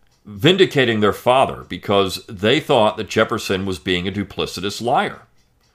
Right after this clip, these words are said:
right? So Jefferson was lying about their father. He said he never did these things. James Byard's a liar. And the Byard son said, "No, no, no, Thomas Jefferson's a liar. Here's why,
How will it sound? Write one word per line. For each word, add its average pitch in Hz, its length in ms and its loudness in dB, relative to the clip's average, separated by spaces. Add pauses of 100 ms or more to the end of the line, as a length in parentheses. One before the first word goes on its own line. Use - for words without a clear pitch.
(200)
right? 135 240 -6
So 120 360 4 (200)
Jefferson 170 460 2
was 92 220 0
lying 104 640 4
about 87 440 2 (100)
their 110 180 4
father. 143 420 0 (840)
He 101 80 -6
said 127 160 0
he 113 80 0
never 107 180 0
did 120 220 2
these 120 200 -4
things. 117 320 -2
James 98 260 -4
Byard's 117 360 2
a 110 40 -2
liar. 104 500 2
And 90 300 -4 (120)
the 92 460 -8
Byard 101 380 4
son 160 400 4
said, 104 220 0
"No, 147 180 0
no, 117 60 0
no, 101 160 4
Thomas 98 360 0
Jefferson's 113 460 2
a 85 60 -4
liar. 67 340 -2
Here's 117 380 2
why, 117 340 2